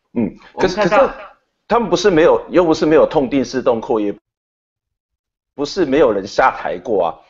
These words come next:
Speaker 1: 可是这个问题还是一而再、再而三的发生，是因为这个议题太专业，还是我们的官员太怠惰，还是我们的学界太过于相互 cover，还是社会的监督力量实在是没有能力或是太少了呢？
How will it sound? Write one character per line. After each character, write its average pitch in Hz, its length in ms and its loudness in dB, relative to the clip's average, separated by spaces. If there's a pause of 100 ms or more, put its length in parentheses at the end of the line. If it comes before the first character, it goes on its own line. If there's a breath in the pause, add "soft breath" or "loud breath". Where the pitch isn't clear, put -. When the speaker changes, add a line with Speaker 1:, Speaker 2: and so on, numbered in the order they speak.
Speaker 1:
可 143 80 -8
是 208 80 -4
这 226 80 2
个 202 60 2
问 220 100 2
题 147 100 -2
还 131 60 2
是 165 100 -8
一 185 160 -4
而 135 120 6
再、 143 180 0
再 143 180 0
而 120 80 2
三 131 160 -2
的 113 80 -10
发 110 200 0
生， 117 140 -8
是 233 160 -10
因 247 60 -4
为 233 80 4
这 240 80 -2
个 208 140 -4
议 220 80 -8
题 160 100 -12
太 170 220 -4
专 185 240 0
业， 170 180 2
还 120 100 -2
是 190 120 -6
我 131 100 -4
们 104 60 -8
的 117 60 -4
官 160 200 -2
员 117 200 -4 (220 soft breath)
太 185 200 0
怠 175 200 0
惰， 156 200 -2
还 139 120 -2
是 - 100 -2
我 - 40 0
们 123 60 -6
的 127 60 -8
学 131 220 -4
界 170 240 -4 (1120)
太 190 220 0
过 160 220 -4
于 - 20 -6
相 165 220 -4
互 170 120 -10
cover， 160 400 -2 (220 loud breath)
还 143 80 -4
是 196 80 -8
社 190 220 -4
会 190 140 -6
的 147 60 -6
监 180 240 -8
督 180 160 -8
力 175 100 -8
量 165 180 -2
实 - 80 -16
在 143 120 -2
是 156 120 -8
没 135 160 -4
有 175 120 -2
能 117 140 -8
力 165 60 -10
或 170 100 -6
是 165 80 -10
太 151 240 -6
少 80 200 -10
了 76 140 -18
呢？ 78 80 -20